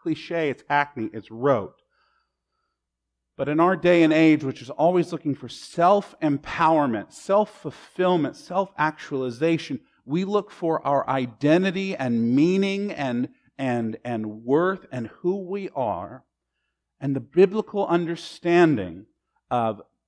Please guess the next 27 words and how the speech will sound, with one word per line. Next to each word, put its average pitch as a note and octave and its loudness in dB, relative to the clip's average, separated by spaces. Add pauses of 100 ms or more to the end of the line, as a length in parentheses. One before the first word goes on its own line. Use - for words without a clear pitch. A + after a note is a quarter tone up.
(140)
the A#2+ -10
value E3+ 4
of B2 -6
human G3+ -2
beings, C3+ 2
the C3+ -6
worth E3+ 0
of C3 -14
human D#3+ 0
beings, C#3 2 (320)
is C3+ -6
that A#2+ -12
they D3+ -2
are A#2+ -6 (140)
image E3+ 2
bearers G#2+ -2
and B2 -2
reflections A#2 -6 (260)
of F#2+ -12 (160)
God's A#2 -2 (260)
glory A#2 -8
and G2+ -10
grace. D#2+ -14 (1300)
See, - -6
the E3+ 0
reality F#3+ 4
is D3 4